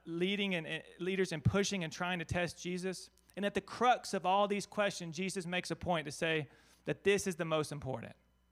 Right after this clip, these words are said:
The most important thing you can do is loving God and loving the people around you. I've had many conversations where people are concerned they can't live a life that's pleasing to God, or they don't think they're do-, doing what God wants them to do.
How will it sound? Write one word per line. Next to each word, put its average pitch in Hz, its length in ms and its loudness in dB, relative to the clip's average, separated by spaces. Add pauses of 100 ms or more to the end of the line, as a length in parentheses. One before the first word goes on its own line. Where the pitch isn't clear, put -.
(480)
The 185 80 2
most 202 400 4
important 208 360 4
thing 190 100 4
you 185 80 2
can 175 100 0
do 180 160 6
is 156 100 4
loving 165 300 4
God 151 220 2
and 143 80 -2
loving 147 260 2
the 139 60 -6
people 139 260 -2
around 120 380 -2
you. 107 140 -10 (2000)
I've 196 120 2
had 240 160 6
many 240 240 6
conversations 214 760 2
where 190 120 4
people 202 320 0
are 180 120 6
concerned 202 600 2
they 175 60 2
can't 185 260 -2
live 190 160 0
a 180 80 4
life 185 320 2
that's 160 160 -2
pleasing 190 320 0
to 170 80 -2
God, 180 420 2
or 180 60 0
they 170 100 -2
don't 196 220 -2
think 214 160 -4
they're 190 100 0
do-, 175 180 0 (120)
doing 196 240 4
what 170 160 2
God 180 320 2
wants 180 320 2
them 190 180 -2
to 160 100 -2
do. 175 480 2